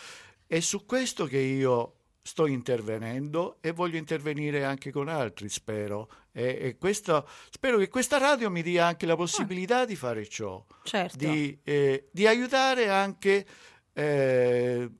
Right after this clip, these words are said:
Speaker 1: alcuni ragazzi che sto seguendo in Africa.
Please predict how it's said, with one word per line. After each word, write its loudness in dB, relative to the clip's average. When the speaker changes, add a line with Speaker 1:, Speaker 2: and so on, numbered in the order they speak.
Speaker 1:
alcuni -2
ragazzi 0
che -4
sto -2
seguendo -2
in -8
Africa. -6